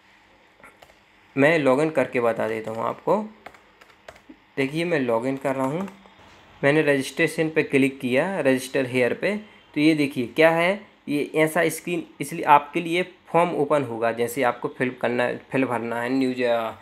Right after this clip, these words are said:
अपने सेंटर की इन्फॉर्मेशन भरना है, कितनी जगह है, कितने कंप्यूटर हैं, आपको वैसा ऊपर एक फॉर्म ओपन होगा, उसको भर के सबमिट करना है। जब आप सबमिट कर देंगे, तो आपको ऐसा ओपन होगा। मैं बता देता हूँ कैसे,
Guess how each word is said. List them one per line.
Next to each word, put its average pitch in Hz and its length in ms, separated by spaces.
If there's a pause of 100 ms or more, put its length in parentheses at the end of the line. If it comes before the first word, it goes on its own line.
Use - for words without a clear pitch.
(360)
अपने 131 200
सेंटर 127 360
की 123 120
इन्फॉर्मेशन 117 540
भरना 113 220
है, 123 40
कितनी 120 320
जगह 113 240
है, 113 120
कितने - 300
कंप्यूटर 110 480
हैं, 156 100 (300)
आपको 131 380
वैसा 139 300
ऊपर 127 200
एक - 220
फॉर्म 143 220
ओपन 120 240
होगा, 113 180
उसको 156 240
भर 113 180
के 165 100
सबमिट 117 360
करना 107 240
है। 110 60
जब 151 140
आप 185 140
सबमिट 156 360
कर 143 160
देंगे, 175 200
तो 185 220
आपको 156 260
ऐसा 135 260
ओपन 117 260
होगा। 104 240 (380)
मैं 156 100
बता 131 260
देता 117 240
हूँ 110 100
कैसे, 110 320